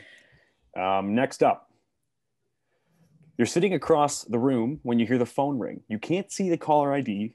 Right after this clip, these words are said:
and you weren't expecting a call from anyone. Still, you feel you know who it is, and before you even get up to check it, who is it? We have your best friend, your doctor, your mother, or your coworker. I was,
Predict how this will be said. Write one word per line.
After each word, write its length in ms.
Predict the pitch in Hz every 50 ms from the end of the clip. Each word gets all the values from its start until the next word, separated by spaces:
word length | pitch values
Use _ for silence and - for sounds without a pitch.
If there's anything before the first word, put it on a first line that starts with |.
| -
and 100 | 113 113 113
you 80 | 117
weren't 120 | 135 147 -
expecting 400 | - - - 143 131 - 113 107
a 40 | 98
call 220 | - - 110 107
from 140 | - - 85
anyone. 360 | 90 104 107 - - 101 98 - _ _ _ _ _ _
Still, 460 | - - - 254 226 190 185 185 - -
you 140 | - 214 208
feel 260 | - - 240 233 208
you 80 | 170
know 160 | 131 113 107 104
who 160 | 110 110 98
it 80 | 92
is, 300 | 71 80 90 92 - - _ -
and 80 | 127 139
before 260 | 139 143 165 165 160
you 80 | 156
even 160 | 156 139 139 127
get 140 | 123 120
up 160 | 117 120 - -
to 60 | -
check 200 | - - 110 - -
it, 120 | 127 - _ _ _ _ _ _ _ -
who 140 | 202 202
is 100 | 208 170
it? 120 | 113 - - _ _ _ _ _ _ _ _ - - -
We 120 | - 117 107
have 220 | 117 117 110 - - _
your 140 | 110 110 113
best 300 | 110 123 123 127 - -
friend, 400 | - - 110 104 104 107 107 101 - _ -
your 220 | - 110 117 135
doctor, 560 | 123 147 151 151 147 - - 107 101 104 107 - _ _ _
your 200 | - 101 104 120
mother, 540 | 139 156 160 175 180 156 123 117 120 135 - _ _ _ _ _ _
or 120 | - 101 104
your 140 | 104 101
coworker. 560 | - - - 107 95 - - - _ 113 127 - _ _ _ _ _ _ _ _ _ _ _ _ _ _ _ _ _ _ 247 _ _ - - _ _ _ _ _ _ _ _ _ _ _ _ _ _ _ _ _ _ _ _ _ _ _ _ _ _ _ _ _ _ _ _ _ _ _ _ _ _ _ _ _ _ _ _ _ _ _ _ _ _ _ _ _ _ _ - - -
I 180 | - 95 92 92
was, 220 | 95 98 92 -